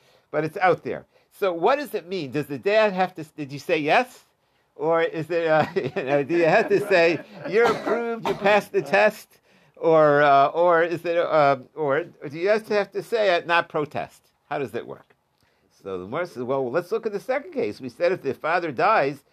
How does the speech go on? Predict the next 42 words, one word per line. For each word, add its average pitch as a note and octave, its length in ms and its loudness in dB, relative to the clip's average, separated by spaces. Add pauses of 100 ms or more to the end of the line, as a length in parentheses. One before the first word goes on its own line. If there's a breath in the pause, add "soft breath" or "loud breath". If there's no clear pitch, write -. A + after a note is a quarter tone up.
(180)
they're C#3+ 160 2
married, F3+ 420 2
v'halo D#3+ 500 4
omerin." B3 380 0
The C4 100 -6
father F3 320 0
never G3+ 280 0
said A3+ 260 0
yes - 460 -2 (720)
in D3+ 80 -8
the D#3 80 -6
case D#3+ 300 -4
where D3 120 2
he C3+ 120 -2
died. A2 320 2
So D3+ 120 -6
why E3+ 220 4
is G3 120 0
that G#3 180 -2
good D4 160 0
enough? A3+ 400 -10 (920)
Ella, F#3 680 4
as F#3 80 -2
we F3+ 120 -4
turn F#3+ 180 -2
to F#3+ 180 0
Amina F3+ 380 0
She'ishtakab. A#2+ 840 -6
So E3 160 -8
you E3 160 -8
know A#3 100 -4
what A#3+ 140 0
it F3 100 -10
means, G#3 240 -12
father G3+ 360 0
agrees? G3+ 540 -4 (320 soft breath)
It E3+ 140 -8
means G#3 280 -6
that F#3 100 0
he F3+ 80 -2
doesn't F#3+ 300 0
complain. C3 480 -2